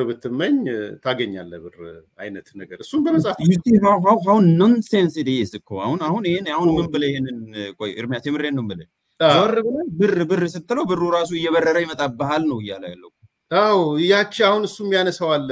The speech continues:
Speaker 1: እንደውም መጽሐፉን ማንበብ አለብኝ ኢንጂነር ጌታውን። ከማን የወሰደው? አንዲት ዋና የጻፈችው ይሄን ነገር ኢቭን ከእንቅልፏ ተኝታ፣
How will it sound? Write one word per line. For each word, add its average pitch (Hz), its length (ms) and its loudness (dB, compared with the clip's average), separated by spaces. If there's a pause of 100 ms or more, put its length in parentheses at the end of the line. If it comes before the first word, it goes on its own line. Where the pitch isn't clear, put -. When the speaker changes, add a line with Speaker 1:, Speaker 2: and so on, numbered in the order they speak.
Speaker 1:
እንደውም 139 360 -2
መጽሐፉን 135 400 -4
ማንበብ 120 340 -6
አለብኝ 110 440 -12
ኢንጂነር 107 380 -18
ጌታውን። 156 400 -6
ከማን 190 360 -2
የወሰደው? 202 480 -6
አንዲት 170 300 -4
ዋና 202 360 -2
የጻፈችው 170 560 -8
ይሄን 180 220 -2
ነገር 190 340 -2 (800)
ኢቭን 180 320 0
ከእንቅልፏ 160 420 -8 (100)
ተኝታ፣ 185 340 -8